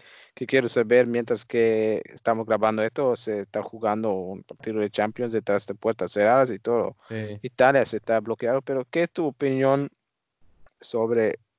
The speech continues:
Speaker 1: el hecho de que seguimos jugando al fútbol sin público? O sea, ¿qué mejor hacer? ¿Simplemente postergar los partidos o tal vez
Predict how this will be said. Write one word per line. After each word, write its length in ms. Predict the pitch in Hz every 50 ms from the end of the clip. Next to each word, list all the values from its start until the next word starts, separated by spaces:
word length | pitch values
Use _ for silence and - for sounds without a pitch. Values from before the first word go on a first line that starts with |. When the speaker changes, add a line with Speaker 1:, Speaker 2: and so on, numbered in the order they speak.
| _ _ _ _ _ _
Speaker 1:
el 140 | 104 107 101
hecho 220 | 107 104 - 131
de 80 | 117 110
que 180 | - 104 104
seguimos 560 | - - - 92 92 104 113 120 127 127 -
jugando 460 | - - 107 104 110 107 110 113 117 107
al 80 | 98
fútbol 480 | - - 101 95 101 101 101 107 120 127 - _ _ _ _ _ _ _ _ _
sin 520 | _ - - - - 117 113 110 104 - - _ _ _ _ _ _ _ _ _ _ _ - - - - - - - _ _ _ _ _ _ _ _ _ _
público? 440 | - 170 160 131 113 107 - - - - _ _ _ _ _ _ _ _ _ _ _ _ _ - - - - - - - - - - -
O 60 | -
sea, 280 | - - 139 135 131 - - -
¿qué 160 | 175 180 185
mejor 500 | 180 165 - - - 160 156 151 131 143 - _ _ _
hacer? 440 | - 117 104 - - 131 113 107 92
¿Simplemente 440 | - - 143 131 127 127 131 123 117
postergar 680 | - _ - 135 120 - - 117 107 104 110 110 123 131
los 220 | 127 113 107 -
partidos 420 | - - 101 - - 131 151 151
o 120 | 139 113 - _ _
tal 160 | - 92 90
vez 360 | 92 90 90 - - - -